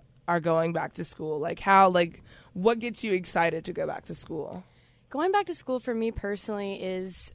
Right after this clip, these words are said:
Speaker 2: seeing my friends, the possibility of having a really good school year with my academics.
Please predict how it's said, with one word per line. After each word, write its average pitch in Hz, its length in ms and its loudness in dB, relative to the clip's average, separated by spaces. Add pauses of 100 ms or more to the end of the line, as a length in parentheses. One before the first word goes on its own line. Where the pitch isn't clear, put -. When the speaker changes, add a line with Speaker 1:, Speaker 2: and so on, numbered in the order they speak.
Speaker 2:
seeing 214 400 -4
my 233 160 -2
friends, 202 760 -6 (360)
the 202 300 -4
possibility 202 760 -6
of 190 100 -6
having 190 480 -6
a - 60 -12
really 190 320 -6
good 196 160 -6
school 185 300 -6
year 190 160 -4
with 185 120 -8
my 180 160 -10
academics. 202 920 -8